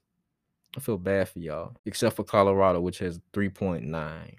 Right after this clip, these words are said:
Three point, and it, if it says threes and all that, that's not bad. If it's three something,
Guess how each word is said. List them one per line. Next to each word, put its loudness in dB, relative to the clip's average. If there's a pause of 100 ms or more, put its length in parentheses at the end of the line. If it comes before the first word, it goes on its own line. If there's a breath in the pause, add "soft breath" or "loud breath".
Three 6
point, 4
and 8
it, 0
if 6
it 4
says 4
threes 4
and 2
all 2
that, 2
that's 0
not -2
bad. -2 (120)
If -4
it's 2
three 4
something, 2